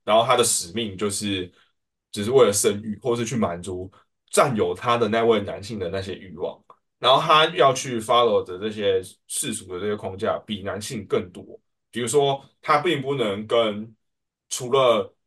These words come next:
她的伴侣的男子有过性行为，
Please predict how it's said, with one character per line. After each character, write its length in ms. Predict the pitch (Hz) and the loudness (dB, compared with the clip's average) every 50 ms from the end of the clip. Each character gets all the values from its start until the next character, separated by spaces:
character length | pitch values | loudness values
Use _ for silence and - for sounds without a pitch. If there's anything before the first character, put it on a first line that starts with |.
| _ _ _ | _ _ _
她 140 | _ - 143 | _ -4 -2
的 120 | 139 127 113 | -2 -2 -2
伴 280 | - 151 - - 107 | 0 0 0 0 -2
侣 140 | 95 92 90 | -6 -12 -12
的 400 | 87 92 92 90 87 87 85 87 - _ _ _ _ | -10 -8 -8 -8 -8 -8 -10 -12 -16 _ _ _ _
男 280 | 113 107 101 101 110 | -4 -4 -2 -2 -4
子 220 | 113 - 107 101 92 | -6 -10 -12 -10 -6
有 200 | 92 95 82 - | -4 -4 -4 -4
过 260 | - 123 117 107 92 | -2 0 2 2 0
性 240 | - - - - - | 0 -4 -8 -10 -10
行 160 | - - - - | -12 -14 -18 -18
为， 160 | - - - | -18 -18 -18